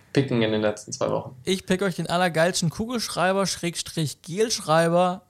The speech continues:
Speaker 2: Ähm, und zwar hab ich, ähm, einen wirklich schönen Kugelschreiber, in dem Fall Gelschreiber, entdeckt, ähm, bei einer Kolle-, bei einer Freundin. Ähm, und, ähm, den, äh, hab ich dann benutzt und ich hab mich direkt rein verliebt. Ähm,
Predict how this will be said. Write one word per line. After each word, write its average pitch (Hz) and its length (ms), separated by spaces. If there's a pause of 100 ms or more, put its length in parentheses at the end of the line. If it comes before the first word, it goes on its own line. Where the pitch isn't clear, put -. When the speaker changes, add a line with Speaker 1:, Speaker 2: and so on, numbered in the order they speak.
Speaker 2:
Ähm, 160 360
und 160 140
zwar 147 320
hab 147 160
ich, 143 220
ähm, 147 220
einen 147 260
wirklich 196 280
schönen 180 640
Kugelschreiber, 165 580
in 147 80
dem 143 100
Fall 135 360
Gelschreiber, 156 580
entdeckt, 151 540
ähm, 165 280
bei 156 80
einer 151 120
Kolle-, 165 380
bei 151 100
einer 139 160
Freundin. 226 520 (460)
Ähm, 165 420 (320)
und, 156 500
ähm, 147 540
den, 139 300
äh, - 220
hab 170 120
ich 208 80
dann 165 160
benutzt 156 480
und 165 240
ich - 180
hab - 140
mich 160 200
direkt 170 420
rein 160 160
verliebt. 151 560 (360)
Ähm, 139 440